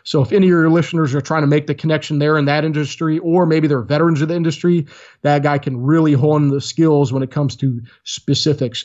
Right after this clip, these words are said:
Uh, so not only did we do the observables with the Protector Symposium,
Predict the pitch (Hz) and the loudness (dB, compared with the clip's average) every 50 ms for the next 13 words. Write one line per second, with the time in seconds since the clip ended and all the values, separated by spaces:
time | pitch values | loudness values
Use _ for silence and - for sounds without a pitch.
0 | - - 139 135 135 135 135 135 135 131 - - 151 139 143 156 175 175 170 170 | -4 -2 0 0 2 2 0 0 -2 -2 -2 0 0 0 0 0 0 0 0 0
1 | 165 151 147 165 143 151 156 127 135 165 165 143 139 135 131 120 117 117 160 175 | 0 0 0 0 0 -2 -2 -2 -2 -2 -2 -2 -4 -6 -8 -8 -4 -2 0 0
2 | 170 185 180 190 185 147 156 170 165 170 - - 147 - 180 180 - 180 - - | 2 2 0 0 0 0 -2 -4 -4 -4 -6 -6 -4 -4 -4 -2 -2 -4 -2 -2
3 | 180 - - 175 175 165 147 175 180 180 170 | -2 0 0 0 2 2 2 2 4 4 2